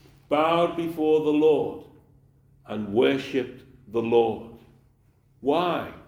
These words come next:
Because God was gonna answer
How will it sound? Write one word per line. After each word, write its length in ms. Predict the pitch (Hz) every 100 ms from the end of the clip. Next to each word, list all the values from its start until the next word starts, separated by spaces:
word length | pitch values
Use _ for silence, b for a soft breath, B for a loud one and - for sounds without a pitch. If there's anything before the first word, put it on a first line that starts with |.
| - _ _ _ _ _ -
Because 420 | 110 110 110 101
God 540 | - 131 120 117 110 107
was 120 | 107
gonna 280 | 113 107 104 120
answer 520 | 120 113 - 101